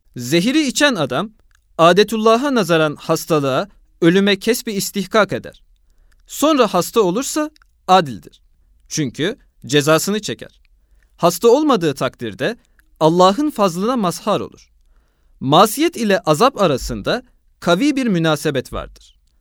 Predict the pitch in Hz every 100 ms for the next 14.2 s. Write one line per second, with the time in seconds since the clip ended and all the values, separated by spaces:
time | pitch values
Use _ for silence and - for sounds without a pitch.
0 | _ _ - - - 120 185 _ _ _
1 | - 185 277 240 156 127 113 107 156 226
2 | _ _ - 135 156 196 226 302 - 196
3 | - 135 110 113 214 _ _ - 127 151
4 | 175 277 285 240 214 202 - 170 226 269
5 | 160 131 120 - _ _ - 131 143 170
6 | 202 196 190 196 180 _ _ - - 165
7 | 165 170 180 151 _ _ - 156 165 180
8 | 208 277 202 - 170 147 214 277 277 196
9 | 175 147 131 127 160 285 _ _ _ _
10 | - 135 175 208 - 330 - 208 190 190
11 | 180 170 190 170 170 180 190 311 285 180
12 | 127 143 160 277 320 208 180 156 143 123
13 | 131 143 240 156 117 87 - - - _
14 | _